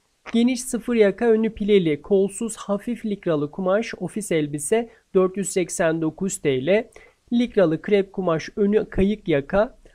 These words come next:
arkası V yaka, yine ofis elbisesi dört yüz on yedi T L.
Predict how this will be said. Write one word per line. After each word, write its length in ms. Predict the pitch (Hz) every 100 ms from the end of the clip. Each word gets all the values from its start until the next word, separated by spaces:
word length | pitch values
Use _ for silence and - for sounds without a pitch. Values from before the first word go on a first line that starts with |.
| _ 202
arkası 600 | 208 220 233 233 254 196
V 80 | 214
yaka, 600 | 208 143 127 175 202 247
yine 280 | 185 156 175 -
ofis 320 | 175 185 -
elbisesi 680 | 156 151 156 170 175 226 180
dört 260 | 170 170
yüz 120 | 202
on 220 | 214 240 254
yedi 220 | 190 147
T 320 | - 135 131
L. 220 | 180 254